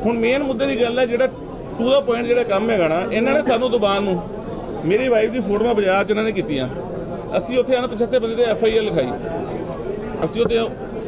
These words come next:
ਉਹਦੇ ਵਿੱਚ ਇਹ ਕਹਿੰਦੇ ਅਸੀਂ ਨਹੀਂ ਕੀਤਾ, ਇਹਨਾਂ ਦੇ ਨਾਮ ਆ ਗਏ, ਇਹਨਾਂ ਦੇ ਬੇਟੇ ਦੇ ਸ਼ਾਨ ਉੱਪਲ ਦੇ ਨੇ ਕੀਤਾ, ਤੇ ਇਹਦੇ ਪਿਓ ਵਿਕਾਸ ਉੱਪਲ ਨੇ ਮਿਲ ਕੇ ਕੀਤਾ। ਉਹ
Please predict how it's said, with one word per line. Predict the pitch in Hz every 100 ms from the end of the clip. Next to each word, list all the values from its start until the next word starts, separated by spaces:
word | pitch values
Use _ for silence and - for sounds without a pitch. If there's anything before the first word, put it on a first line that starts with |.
| - 185
ਉਹਦੇ | 240 269
ਵਿੱਚ | 254 247
ਇਹ | 254
ਕਹਿੰਦੇ | 247 247
ਅਸੀਂ | 240
ਨਹੀਂ | 254
ਕੀਤਾ, | 220 180 175
ਇਹਨਾਂ | 170 220 254
ਦੇ | 262
ਨਾਮ | 202 196
ਆ | 208 196
ਗਏ, | 196 190
ਇਹਨਾਂ | - 233 254
ਦੇ | 240
ਬੇਟੇ | 202 196 220
ਦੇ | 220
ਸ਼ਾਨ | 214 180 190 202
ਉੱਪਲ | - 190
ਦੇ | 180 196 202 226 180 170
ਨੇ | 180
ਕੀਤਾ, | 160 160 180 185
ਤੇ | 185 185
ਇਹਦੇ | 175 180
ਪਿਓ | 190 180 180
ਵਿਕਾਸ | 180 165 170 185
ਉੱਪਲ | - 175
ਨੇ |
ਮਿਲ | 170 143
ਕੇ | 165
ਕੀਤਾ। | 143 127 123 110 - - - -
ਉਹ | 220